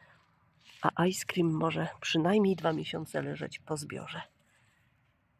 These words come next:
Jest, ma twardą skórę. Oj, nie mogę wziąć. I twardawy miąższ. Pyszny.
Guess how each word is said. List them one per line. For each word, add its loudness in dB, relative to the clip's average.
Jest, -8
ma 0
twardą -4
skórę. -4
Oj, -2
nie -4
mogę -6
wziąć. -8
I 2
twardawy 4
miąższ. 2
Pyszny. 2